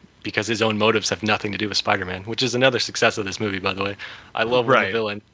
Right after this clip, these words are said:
Speaker 1: nothing to do. Like, his goal is not kill the, the hero. Like, I hate that shit. So his, H-, Harry's hatred is the only reason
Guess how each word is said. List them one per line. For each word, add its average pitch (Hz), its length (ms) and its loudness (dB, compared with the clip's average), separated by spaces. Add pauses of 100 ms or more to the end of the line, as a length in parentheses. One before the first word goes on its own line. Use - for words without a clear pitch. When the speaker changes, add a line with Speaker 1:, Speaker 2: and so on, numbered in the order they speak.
(120)
Speaker 1:
nothing 127 600 0
to 110 100 -4
do. 107 340 0 (260)
Like, 117 140 -2
his 123 180 2
goal 123 280 4
is 113 140 -2
not 110 300 2 (320)
kill 123 200 4
the, 104 240 -6 (100)
the 101 120 -2
hero. 98 400 -4
Like, 110 160 -4
I 107 80 -2
hate 104 180 -4
that 98 160 -2
shit. - 220 -2 (480)
So 120 340 4 (260)
his, 139 380 -2 (360)
H-, 120 160 -4 (180)
Harry's 143 420 2
hatred 117 460 0
is 107 180 -4
the 117 180 -4
only 135 320 2
reason 113 560 -4